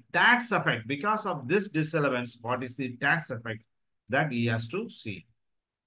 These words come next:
Then he have to, you have to educate the client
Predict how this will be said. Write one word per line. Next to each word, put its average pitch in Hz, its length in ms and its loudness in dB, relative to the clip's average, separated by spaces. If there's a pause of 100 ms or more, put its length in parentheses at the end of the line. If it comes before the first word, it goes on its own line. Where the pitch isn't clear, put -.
(180)
Then 120 460 0 (140)
he 127 260 -2
have 151 300 2
to, 160 180 0
you 139 100 0
have 160 180 -2
to 156 220 -2
educate 160 640 -2
the 185 140 2
client 160 520 4